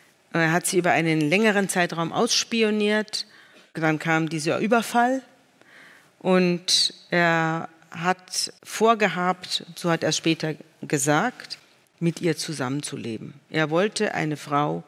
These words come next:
ganz für sich allein. Warum? Dazu kommen wir später. Es hat natürlich eine lange Vorgeschichte, aber er wollte eine Frau ganz für sich allein und eine, die ihm nicht mehr davonlaufen kann.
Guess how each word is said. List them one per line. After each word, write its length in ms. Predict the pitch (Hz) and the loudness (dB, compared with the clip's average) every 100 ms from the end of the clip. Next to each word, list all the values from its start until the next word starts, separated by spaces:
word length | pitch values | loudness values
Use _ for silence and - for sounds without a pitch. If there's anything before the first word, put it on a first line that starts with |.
| - _ | -18 _
ganz 300 | 151 156 160 | -4 -2 -4
für 180 | - 175 | -8 -10
sich 320 | 151 135 - | -8 -8 -6
allein. 440 | 147 147 143 170 - _ _ | -4 -4 -4 -8 -16 _ _
Warum? 400 | 160 156 190 208 | -2 0 0 0
Dazu 260 | 156 - 156 | -2 -4 -8
kommen 240 | - 147 | -6 -4
wir 100 | 131 | -4
später. 420 | - 170 196 101 - - - | -4 -4 -4 -6 -8 -10 -6
Es 160 | 165 | -2
hat 140 | 170 180 | -2 0
natürlich 400 | 165 170 165 127 | 0 0 2 2
eine 180 | 147 135 | 2 4
lange 320 | 143 180 147 | 2 0 -4
Vorgeschichte, 720 | - 160 175 196 196 - 240 - - - - - | -6 -6 -4 -4 -6 -8 -10 -14 -20 -18 -18 -4
aber 480 | 165 156 156 160 - - - | 0 2 0 -4 -6 -20 -8
er 180 | - 143 | -4 0
wollte 420 | 165 226 226 233 | 2 2 2 -2
eine 220 | - 143 | -2 -4
Frau 540 | 135 - 135 147 185 190 - - _ _ | -6 -4 0 2 0 -6 -14 -20 _ _
ganz 320 | 156 175 185 | 0 0 -2
für 180 | - 175 | -6 -6
sich 300 | - 156 - | -6 -8 -6
allein 500 | 147 - 73 - 214 - _ _ _ - - - - | -4 -2 -2 -4 -10 -14 _ _ _ -20 -20 -20 -4
und 440 | 175 165 160 - - | 0 0 0 -6 -2
eine, 300 | 165 180 165 | 0 0 -2
die 120 | 160 | -4
ihm 140 | 156 | -4
nicht 260 | 156 160 - | -4 -6 -8
mehr 100 | 165 | -6
davonlaufen 640 | 160 160 160 143 - - | -6 -6 -6 -8 -10 -14
kann. 280 | - - | -14 -16